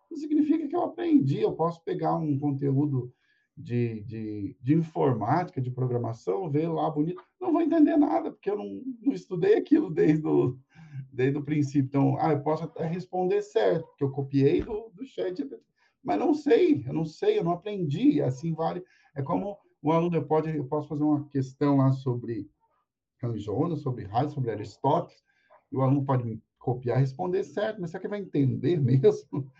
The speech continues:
<laughs> Será que ele sa-, ele, é, entende, sobretudo, qual é o uso que ele faz disso? Como é que eu posso aplicar isso, né? Porque a história pela história, a filosofia pela filosofia, as outras áreas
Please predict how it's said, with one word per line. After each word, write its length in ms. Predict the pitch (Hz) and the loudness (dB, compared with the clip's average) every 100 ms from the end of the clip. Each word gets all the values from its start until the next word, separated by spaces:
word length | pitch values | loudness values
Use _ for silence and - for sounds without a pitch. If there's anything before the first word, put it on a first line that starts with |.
| 180 | -12
<laughs> 160 | 180 - | -10 -8
Será 200 | - 180 | -2 0
que 80 | 190 | 0
ele 120 | 180 | -4
sa-, 380 | - _ 151 - | -10 _ -6 0
ele, 420 | 143 151 147 139 | 2 6 6 6
é, 200 | - 135 | 2 0
entende, 560 | 135 135 135 160 190 170 | 2 2 2 0 0 -4
sobretudo, 560 | - 170 165 180 180 - _ _ 135 | -6 -4 0 0 0 -4 _ _ -4
qual 280 | 196 240 277 | 4 4 6
é 100 | 240 | 6
o 100 | 214 | 4
uso 560 | 190 208 190 151 120 | 2 0 2 2 0
que 100 | 120 | 0
ele 160 | 131 120 | 0 0
faz 540 | - - 123 127 117 | -4 -4 -2 0 -2
disso? 220 | 104 110 - | -6 -12 -10
Como 100 | 180 | -8
é 40 | |
que 60 | 208 | -6
eu 40 | |
posso 260 | - 180 165 | -6 -6 -10
aplicar 720 | 170 175 - - 151 151 120 | -12 -14 -12 -2 0 2 0
isso, 320 | 107 101 - | -4 -12 -6
né? 100 | 143 | -6
Porque 320 | 135 175 156 - - _ _ _ _ _ _ _ _ | -4 -4 -4 -8 -20 _ _ _ _ _ _ _ _
a 80 | 123 | -2
história 460 | 120 - 139 151 147 | -2 0 0 2 2
pela 180 | 143 120 | 0 0
história, 340 | 117 151 151 | 0 2 2
a 20 | |
filosofia 460 | 139 123 113 123 139 | 2 -2 -2 -2 -2
pela 200 | 135 123 | -2 -4
filosofia, 580 | 123 110 104 101 143 151 | -4 -6 -8 -6 -4 -2
as 60 | |
outras 320 | 131 131 120 | -2 -2 -2
áreas 240 | 127 131 | -2 -4